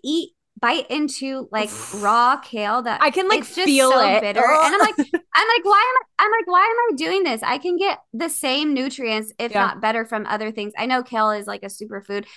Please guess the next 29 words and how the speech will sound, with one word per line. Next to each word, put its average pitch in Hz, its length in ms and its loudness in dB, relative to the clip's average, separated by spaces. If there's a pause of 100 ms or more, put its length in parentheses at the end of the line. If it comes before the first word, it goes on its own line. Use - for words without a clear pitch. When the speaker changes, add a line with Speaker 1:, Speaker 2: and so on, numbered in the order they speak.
(120)
Speaker 1:
but 240 80 -4
there's 262 200 -2 (120)
other 247 340 0
things 220 360 -6
that 202 140 -6
you 208 120 -8
can 202 220 -8
get 202 260 -8
those 202 220 -6
nutrients 190 520 -8
from 190 340 -4 (120)
and 208 240 -6
enjoy 208 720 0
what 196 200 -2
you're 190 140 -2
eating. 190 380 -4
You 214 80 -2
don't 247 120 4
have 240 140 2
to 233 80 -4
gag 208 380 0
on 208 180 -4
your 196 140 -2
Speaker 2:
<laughs> - 0 -
Speaker 1:
salad. 208 640 -2 (260)
Speaker 2:
Literally, 226 760 2
salad 208 340 0
should 285 100 -14
be 311 200 -6